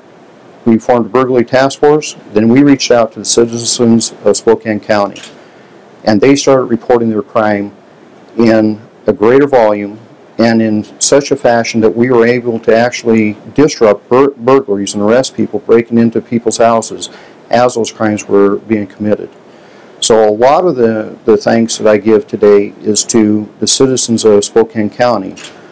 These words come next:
for taking the time to report the crime and for us to be able to address those issues.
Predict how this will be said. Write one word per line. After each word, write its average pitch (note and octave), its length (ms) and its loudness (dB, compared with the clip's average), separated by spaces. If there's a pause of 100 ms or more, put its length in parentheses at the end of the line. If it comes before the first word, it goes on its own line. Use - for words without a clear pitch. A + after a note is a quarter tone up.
(160)
for G#2 160 0
taking C#3 380 0
the D#3+ 80 4
time G#2 480 -4 (140)
to G#2+ 100 -6
report B2 340 -2
the C#3+ 80 -2
crime A#2+ 440 -2 (1200)
and A2 180 -2
for A2 340 0
us C3 240 0
to - 100 -20
be A2+ 180 4
able G#2+ 160 2
to A2 200 0
address A#2+ 380 2
those G2+ 200 -2
issues. - 460 -4